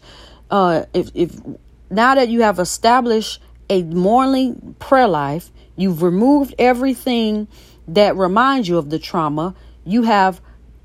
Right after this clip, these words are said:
uh, trained your mind to focus on the beautiful things in life. You have got excited about your future. You have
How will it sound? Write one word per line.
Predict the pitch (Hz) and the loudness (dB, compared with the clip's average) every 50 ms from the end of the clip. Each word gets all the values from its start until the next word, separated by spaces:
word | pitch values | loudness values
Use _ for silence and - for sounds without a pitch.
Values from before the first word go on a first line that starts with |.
| - - - - - - - | -20 -20 -20 -20 -12 -2 2
uh, | 190 196 185 175 175 170 160 151 139 - - - - - - - - - - - - - | 2 4 4 2 0 -2 -4 -6 -8 -10 -16 -20 -20 -20 -20 -20 -20 -20 -20 -20 -20 -14
trained | - - - - 277 285 294 302 302 311 302 262 | -10 -8 -2 2 2 2 2 2 0 0 0 0
your | 240 240 233 | 2 2 2
mind | 226 214 220 233 233 220 202 196 | 4 2 2 2 2 0 -2 -4
to | - 196 185 | -4 -6 -8
focus | - - - 247 240 247 - 262 254 - - - | -8 -4 0 0 0 0 -2 -6 -6 -6 -6 -4
on | - 208 202 196 196 185 | -2 0 0 0 -2 -2
the | 170 165 | -4 -4
beautiful | 147 143 156 196 254 269 254 240 - - 180 165 | -6 -6 -6 -4 -2 -2 -4 -6 -6 -6 -6 -6
things | - - 175 170 160 156 151 143 | -6 -6 -6 -6 -4 -6 -6 -8
in | 156 151 147 | -8 -8 -6
life. | 139 135 131 139 175 185 - - - - - - - - - | -6 -6 -6 -6 -8 -10 -14 -18 -20 -20 -20 -20 -20 -16 -8
You | - 190 214 | -4 -2 0
have | 214 202 196 180 160 | 2 0 0 0 0
got | 151 220 247 294 302 | 2 2 2 2 0
excited | 302 285 - - - - - 240 269 269 240 214 190 | -2 -6 -6 -6 -4 -2 0 2 2 2 2 0 0
about | 175 170 151 170 170 175 - - | 0 -2 0 0 0 0 0 -2
your | 165 165 160 | -6 -8 -8
future. | 160 - - 165 147 139 - - 165 139 139 170 180 - - - - - - - - - - - - - - - - - - - - - | -8 -10 -8 -8 -8 -8 -8 -10 -8 -8 -8 -8 -10 -14 -20 -20 -20 -20 -20 -20 -20 -20 -20 -20 -20 -20 -20 -20 -20 -20 -18 -16 -8 -4
You | 190 196 226 | -2 -2 0
have | 214 226 220 214 202 175 | 2 2 2 2 2 -2